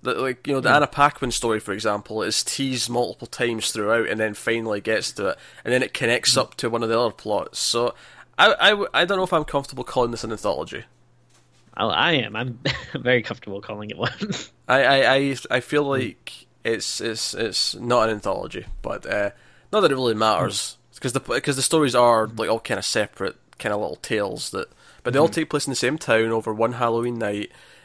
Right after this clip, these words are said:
Speaker 1: and some of them, like, interact with each other, and some of the characters meet up with others, but, uh, that's the idea. So, obviously, I mean, we'll do a little spoiler-free section, although to talk about the plots of each one, we're gonna have to, like, go into it, so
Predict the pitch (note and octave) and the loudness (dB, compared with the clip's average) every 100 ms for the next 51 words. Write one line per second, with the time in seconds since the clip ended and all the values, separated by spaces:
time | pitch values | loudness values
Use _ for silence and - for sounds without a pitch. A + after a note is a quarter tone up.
0 | - - G#2+ G2+ G2+ G2+ - A2+ A#2 A2+ | -20 -8 -4 0 -2 -4 -4 -2 0 -2
1 | A2 G#2+ A2+ - G#2+ - G2 F#2+ G2 G#2 | -4 -8 -10 -8 -10 -8 -6 -6 -8 -10
2 | - G2+ G2+ G#2+ G#2+ G#2 G#2+ - G#2 G#2 | -8 -4 -4 -4 -6 -6 -6 -2 -2 -2
3 | - A2 A2 G2+ G2 - - G#2+ G2+ G#2 | -6 -12 -8 -6 -6 -8 -12 -6 -4 -6
4 | G#2 - G2+ - - - - - - - | -10 -8 -8 -8 -20 -20 -20 -20 -18 -14
5 | G#2 G#2 - A2 - - G2 F#2+ G2 F#2+ | -10 -10 -8 -8 -8 -10 -10 -12 -12 -12
6 | - - _ _ _ - - - A#2 A2+ | -14 -20 _ _ _ -12 -4 0 2 4
7 | A2+ - D3 C#3 - B2 A2 G#2 - - | 2 2 2 2 0 0 -2 -4 -10 -20
8 | _ _ D3 C#3 D3+ F3 F#3 D#3+ B2+ D#3+ | _ _ -2 2 4 6 8 8 4 2
9 | C#3 - C3 - B2+ - C3+ A#2 A#2 - | 0 -2 -4 0 0 0 -2 0 -2 -4
10 | - C3 - G2+ - - A#2 - A2 A2+ | -10 -4 -4 -4 -8 -2 -2 -2 -6 -8
11 | - G#2+ G2+ G#2+ G#2 G#2 G#2 G2+ F#2+ F2+ | -2 -2 0 -2 -2 -2 -4 -6 -6 -6
12 | E2 - - - F#2+ G2 - A#2 - - | -8 -10 -12 -4 -4 -2 0 0 0 -2
13 | G#2 | -2